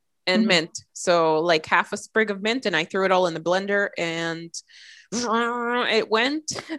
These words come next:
Speaker 1: <laughs> And then, you
Speaker 2: You
Speaker 1: know, I
Speaker 2: blended the mint as well?
Speaker 1: Yeah, I did.
Speaker 2: So is
Speaker 1: Yeah,
Speaker 2: your
Speaker 1: most
Speaker 2: drink
Speaker 1: of it. I
Speaker 2: green?
Speaker 1: left, I left a little bit for, no, it's, it actually looks like, um,
Speaker 2: Like
Speaker 1: see, you can
Speaker 2: basil
Speaker 1: see,
Speaker 2: lemonade.
Speaker 1: you can see the, yeah, it looks like a half,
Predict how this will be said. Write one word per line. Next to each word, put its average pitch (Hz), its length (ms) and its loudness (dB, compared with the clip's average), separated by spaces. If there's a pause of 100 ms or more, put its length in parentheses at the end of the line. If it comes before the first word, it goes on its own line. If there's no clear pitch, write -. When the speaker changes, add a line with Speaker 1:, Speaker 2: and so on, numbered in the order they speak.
(320)
Speaker 1:
<laughs> - 920 4
And 262 260 4
then, 220 360 4 (560)
you 403 120 6
Speaker 2:
You 339 100 10
Speaker 1:
know, 240 120 10
I 294 200 12
Speaker 2:
blended 285 140 8
the 330 80 4
mint 277 300 6
as 247 220 2
well? 277 400 6 (160)
Speaker 1:
Yeah, 247 140 4
I 466 200 10
did. 359 440 4 (180)
Speaker 2:
So 359 120 6
is 330 120 8
Speaker 1:
Yeah, - 80 10
Speaker 2:
your 392 80 12
Speaker 1:
most 294 280 8
Speaker 2:
drink - 40 6
Speaker 1:
of 269 80 6
it. 180 160 8
I 214 140 10
Speaker 2:
green? 254 100 4
Speaker 1:
left, 311 320 4 (340)
I 247 140 6
left 254 340 2
a 302 60 6
little 240 300 2
bit 214 200 4 (100)
for, 196 380 4 (100)
no, 302 340 6
it's, - 200 0
it 240 160 4
actually 311 400 0
looks 220 400 -4
like, 220 500 2
um, 196 600 -2 (400)
Speaker 2:
Like 269 100 6
Speaker 1:
see, 254 60 0
you 262 120 0
can 262 140 -2
Speaker 2:
basil 247 220 4
Speaker 1:
see, 262 80 6
Speaker 2:
lemonade. 233 460 6
Speaker 1:
you 226 60 8
can 359 200 6
see - 560 0
the, 208 320 4
yeah, 220 200 6
it 208 80 4
looks 240 180 0
like 269 160 0
a 240 80 4
half, 208 440 2